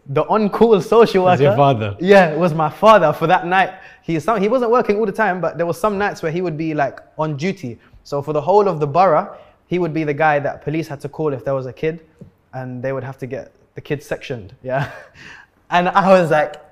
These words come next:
Speaker 1: "Impossible." I was begging the officer. I was like, "Please, don't call the social worker." He couldn't understand why. I didn't wanna tell him it's my dad. He couldn't understand why. He was like, "Why? It's just social workers are supposed to be good. Like, they come and help you."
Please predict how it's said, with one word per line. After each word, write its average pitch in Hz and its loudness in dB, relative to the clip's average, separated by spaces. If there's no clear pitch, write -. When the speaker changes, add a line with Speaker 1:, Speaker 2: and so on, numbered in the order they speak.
Speaker 1:
"Impossible." 180 -6
I 131 -8
was 135 -6
begging 139 -2
the 135 -8
officer. 143 -10
I 117 -12
was 117 -14
like, 113 -16
"Please, 151 -6
don't 151 -4
call 147 -6
the 127 -12
social 135 -10
worker." 110 -14
He 180 -8
couldn't 208 -4
understand 147 -8
why. 151 -4
I 127 -6
didn't 185 -6
wanna 147 -8
tell 165 -6
him 123 -10
it's 117 -16
my 117 -12
dad. 139 -6
He 151 -12
couldn't 180 -8
understand 143 -10
why. 147 -10
He 143 -10
was 143 -14
like, 147 -16
"Why? 175 -14
It's 123 -16
just 143 -18
social 202 -8
workers 143 -10
are 123 -8
supposed - -8
to 151 -14
be 127 -14
good. 147 -8
Like, 113 -16
they 123 -10
come 139 -12
and 123 -14
help 143 -8
you." 107 -18